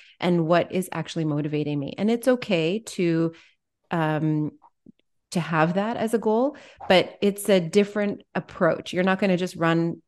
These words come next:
a marathon and then look good. Like, that's not in your control. So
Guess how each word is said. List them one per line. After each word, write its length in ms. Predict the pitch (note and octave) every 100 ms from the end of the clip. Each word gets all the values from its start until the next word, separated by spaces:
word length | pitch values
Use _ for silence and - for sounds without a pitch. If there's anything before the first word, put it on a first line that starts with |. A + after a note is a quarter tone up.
| -
a 60 | F3+
marathon 640 | E3+ D#3+ E3 D#3+ D3 C#3+ -
and 180 | E3
then 220 | D#3 D3+ D#3
look 200 | D#3+ -
good. 160 | C3
Like, 140 | D#3 D3+
that's 260 | E3 -
not 220 | F#3 E3+
in 120 | E3+ D#3
your 120 | C#3+
control. 400 | D#3+ D3 D3+ D#3
So 240 | - E3+